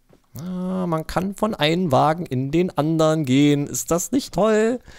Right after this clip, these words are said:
Das ist so toll, es ist so schön. Und ich muss dann noch schwarz färben, die Blockreihe da, die muss schwarz werden. Schwarz wie die Nacht. Kann ich auch so machen, hier, guckt mal. Haha! Wundervoll!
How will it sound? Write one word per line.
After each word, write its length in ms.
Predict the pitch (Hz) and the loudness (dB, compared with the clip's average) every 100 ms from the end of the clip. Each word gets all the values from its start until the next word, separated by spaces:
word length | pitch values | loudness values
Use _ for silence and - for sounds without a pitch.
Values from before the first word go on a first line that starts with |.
| - - - _ | -20 -20 -20 _
Das 220 | 180 247 - | 0 2 0
ist 180 | 269 | 0
so 140 | 262 269 | 0 -4
toll, 500 | - 262 269 269 269 | -2 0 0 0 0
es 100 | 240 | -2
ist 120 | - - | -4 -4
so 120 | 247 | -4
schön. 640 | - 214 240 226 233 226 | -4 -2 0 0 0 0
Und 100 | 190 | 0
ich 80 | 170 | -2
muss 120 | 165 | -2
dann 120 | 143 | 0
noch 80 | 123 | -2
schwarz 460 | - 113 127 - - | 0 2 2 0 -2
färben, 420 | 110 113 110 110 | 2 4 2 0
die 80 | 107 | 0
Blockreihe 540 | 113 117 - 107 110 | -2 -2 0 0 2
da, 680 | 104 107 107 110 110 113 110 | 2 2 2 2 0 0 -2
die 140 | 104 | -2
muss 180 | 107 - | -4 -4
schwarz 540 | - 104 107 104 - | 0 2 2 -2 -4
werden. 720 | 92 90 90 87 87 90 92 95 _ _ _ _ _ - _ _ _ _ | -2 0 -2 -4 -4 -6 -8 -12 _ _ _ _ _ -20 _ _ _ _
Schwarz 600 | - - 113 - - - | -8 -2 -2 -2 -8 -4
wie 80 | 104 | -4
die 120 | 107 | -2
Nacht. 680 | 95 - - - - - - _ - _ _ | -2 -4 -14 -12 -10 -10 -16 _ -20 _ _
Kann 120 | 98 | -8
ich 60 | 85 | -6
auch 60 | |
so 100 | - | -6
machen, 220 | 143 101 90 | -6 -6 -6
hier, 100 | 82 | -8
guckt 240 | - - | -12 -10
mal. 220 | 92 92 - - - - - - | -10 -10 -16 -20 -20 -20 -16 0
Haha! 1300 | 117 - - 151 226 226 185 147 131 113 101 90 80 - - - - - - - - _ - | 0 0 -2 2 4 4 4 4 4 2 2 -2 -4 -10 -20 -20 -20 -20 -20 -20 -20 _ -20
Wundervoll! 1300 | 104 104 196 220 156 123 - 117 107 101 95 90 85 | -12 0 2 4 4 4 4 2 4 2 2 0 -2